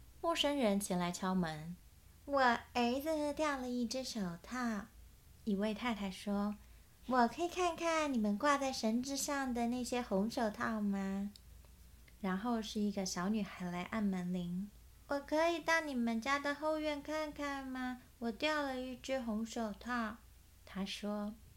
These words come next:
就这样，有好几个星期，好多的孩子、爸爸妈妈都来找手套。手套一个个被认领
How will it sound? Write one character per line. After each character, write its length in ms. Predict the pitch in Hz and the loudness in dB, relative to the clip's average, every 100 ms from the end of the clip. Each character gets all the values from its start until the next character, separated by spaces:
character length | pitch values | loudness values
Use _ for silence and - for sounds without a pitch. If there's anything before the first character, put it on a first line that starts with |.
| - - - - | -20 -20 -20 -12
就 140 | - 233 | -2 0
这 200 | 226 214 | 2 2
样， 260 | 220 208 | 2 4
有 100 | 196 | 2
好 200 | 196 190 | 2 -2
几 180 | 220 233 | 0 -2
个 100 | 202 | -2
星 240 | 185 208 | 0 0
期， 280 | 214 - 180 | 0 -2 -4
好 240 | 185 202 160 | -2 -4 -4
多 160 | 214 | -4
的 80 | 247 | -6
孩 280 | 240 180 170 | -6 -6 -8
子、 280 | - 196 - - | -6 -6 -6 -14
爸 140 | 143 - | -16 -12
爸 200 | 160 170 | -10 -6
妈 140 | 196 160 151 | -6 -6 -12
妈 160 | 151 180 | -14 -10
都 180 | 269 302 | -6 -2
来 160 | 262 | -2
找 180 | 208 190 | -2 -2
手 220 | 190 180 | -2 -4
套。 320 | 151 - 185 - - - - - | -6 -6 -6 -6 -18 -20 -20 -14
手 160 | - 202 | -2 -2
套 180 | 240 262 | -2 -2
一 160 | 226 | -4
个 160 | 226 294 | -2 -4
个 260 | 254 247 | -2 -2
被 160 | 214 220 | -2 -2
认 220 | 220 202 | 0 0
领 100 | 175 | -2